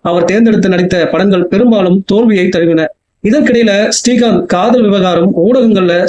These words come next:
சூடுபிடித்தன. வந்தனா என்ற பெண்ணை காதலித்த ஸ்ரீகாந்த் அவரை திருமணம் செய்ய மறுத்ததாக கூறப்பட்டது. இந்த நிலையில அந்த பெண் அவரது வீட்டு வாசல்ல பல போராட்டங்கள் செய்ய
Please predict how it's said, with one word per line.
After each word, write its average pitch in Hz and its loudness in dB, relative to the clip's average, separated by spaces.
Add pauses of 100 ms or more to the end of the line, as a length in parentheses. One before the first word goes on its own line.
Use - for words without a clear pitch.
சூடுபிடித்தன. 165 0 (400)
வந்தனா 202 0
என்ற 190 -2
பெண்ணை 180 0
காதலித்த 180 -2 (120)
ஸ்ரீகாந்த் 175 0
அவரை 180 -2
திருமணம் 233 2
செய்ய 196 0
மறுத்ததாக 185 0
கூறப்பட்டது. 170 -2 (200)
இந்த 262 0
நிலையில 220 0
அந்த 185 0
பெண் 220 0
அவரது 185 0
வீட்டு 240 0
வாசல்ல 185 0
பல 196 0
போராட்டங்கள் 202 0
செய்ய 170 0